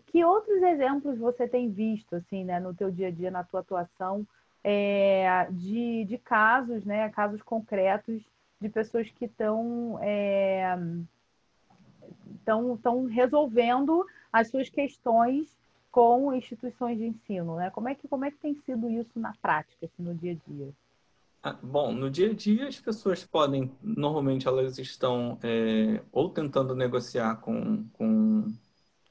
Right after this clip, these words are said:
Speaker 2: com instituição de ensino. Às vezes a instituição de ensino dá direto o desconto, aqui, pelo menos aqui no Rio de Janeiro,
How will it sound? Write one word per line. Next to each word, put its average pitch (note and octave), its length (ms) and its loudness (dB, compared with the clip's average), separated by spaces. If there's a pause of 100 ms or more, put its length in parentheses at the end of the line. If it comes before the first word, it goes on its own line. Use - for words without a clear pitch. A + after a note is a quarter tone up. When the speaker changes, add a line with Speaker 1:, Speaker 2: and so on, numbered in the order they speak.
(140)
Speaker 2:
com A2 460 2
instituição A#2+ 680 -2
de A2+ 140 -2
ensino. F3+ 680 2 (600)
Às B2+ 160 2
vezes E3+ 240 0
a G3+ 40 2
instituição F#3+ 600 -2
de F3+ 100 -4
ensino F3 460 -4
dá F3 460 2
direto D3+ 520 0
o F3 720 -2
desconto, D#3 640 -4
aqui, - 220 -6
pelo C#3 180 2
menos B2+ 180 0
aqui B2 160 0
no C3+ 120 0
Rio C#3 200 0
de C3 120 -6
Janeiro, C#3+ 640 0